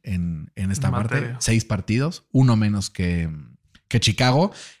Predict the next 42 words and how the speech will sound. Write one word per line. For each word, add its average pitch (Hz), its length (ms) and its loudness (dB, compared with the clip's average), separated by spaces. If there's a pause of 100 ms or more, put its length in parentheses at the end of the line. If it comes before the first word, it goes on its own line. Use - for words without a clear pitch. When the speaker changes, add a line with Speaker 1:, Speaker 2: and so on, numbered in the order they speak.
Speaker 1:
Hice 131 220 4
la 120 120 2
simulación 110 920 0
y 98 520 0
la 104 100 0
verdad 113 160 2
es 139 100 0
que 104 200 -2
no 120 260 2
tiene 123 300 4
un 120 160 2
calendario 107 680 2
fácil 104 460 0
Green 101 240 2
Bay. 107 280 0 (280)
Según, 113 480 2
em, 95 760 -2
es - 260 -6
como 107 240 0
media 98 300 0
tablero, 143 320 2
el 135 100 4
número 117 300 2
catorce 110 600 0
de 98 180 -2
la 98 280 -2
N 107 180 0
F 117 220 -4
L. 165 220 -2 (220)
Siete 156 320 2
victorias 127 500 0
y 98 60 -4
media 110 340 -2
tiene 113 220 -4
pronosticado 101 680 -6
Las 92 220 -6
Vegas. 120 400 -2 (320)
Para 98 260 2
mí, 143 480 2
con 98 220 -4
Jordan 110 440 2
Love, 139 360 2